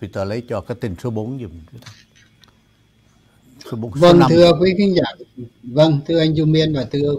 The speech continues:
Speaker 2: quý, ờ, thính giả, quý khán thính giả. Bữa hôm thứ Bảy vừa rồi đó, thì bên, ờ, Dallas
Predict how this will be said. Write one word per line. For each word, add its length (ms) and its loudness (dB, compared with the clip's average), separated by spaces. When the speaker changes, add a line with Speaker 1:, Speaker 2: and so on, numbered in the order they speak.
Speaker 2:
quý, 280 -2
ờ, 240 -2
thính 160 -4
giả, 360 -10
quý 160 -6
khán 180 -4
thính 140 -6
giả. 160 -8
Bữa 140 2
hôm 100 4
thứ 100 2
Bảy 240 -2
vừa 180 -4
rồi 320 0
đó, 120 0
thì 180 -8
bên, 300 -6
ờ, 220 -6
Dallas 600 -6